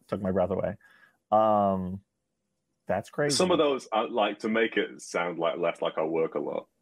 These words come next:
Speaker 2: some of those are, like, I'm count-, like, a part of that is, like, stuff like, uh,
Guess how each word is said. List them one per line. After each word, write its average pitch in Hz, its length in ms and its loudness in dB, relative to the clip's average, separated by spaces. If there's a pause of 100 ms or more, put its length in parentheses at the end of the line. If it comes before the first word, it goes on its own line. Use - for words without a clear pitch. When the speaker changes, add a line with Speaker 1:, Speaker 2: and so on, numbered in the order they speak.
(120)
Speaker 2:
some 110 220 -2
of 107 80 0
those 98 480 0
are, 78 600 0 (720)
like, - 180 0
I'm 131 140 -2
count-, 101 240 -4
like, 95 160 0
a - 40 -18
part 107 280 -2
of 85 80 -8
that 82 160 -4
is, 82 80 -8
like, 80 180 -4
stuff - 220 -8
like, 85 400 -4 (760)
uh, 82 220 0